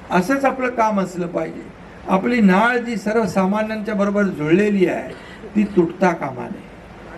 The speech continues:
आणि म्हणून बाळासाहेबांनी, दिघे साहेबांनी काय सांगितलं, बाळासाहेबांचा मूलमंत्र काय? ऐंशी टक्के समाजकारण, वीस टक्के राजकारण.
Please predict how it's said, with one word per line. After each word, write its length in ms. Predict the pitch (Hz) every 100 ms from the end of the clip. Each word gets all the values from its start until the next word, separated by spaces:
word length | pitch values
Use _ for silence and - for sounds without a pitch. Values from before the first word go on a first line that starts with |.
| -
आणि 160 | 160 170
म्हणून 360 | 170 208 196
बाळासाहेबांनी, 800 | 156 160 185 175 180 175 190 190
दिघे 300 | 170 156 180
साहेबांनी 440 | 180 196 190 196 196
काय 260 | 196 196
सांगितलं, 480 | 190 151 143 - -
बाळासाहेबांचा 760 | 165 185 190 190 190 196 190 190
मूलमंत्र 560 | 175 208 202 202 -
काय? 260 | - - - - - - - - -
ऐंशी 320 | 202 196 233
टक्के 340 | 240 233 214
समाजकारण, 720 | - 196 208 208 233 240 262
वीस 220 | 233 208 202 254
टक्के 260 | - 262
राजकारण. 600 | 214 226 - 294 285 -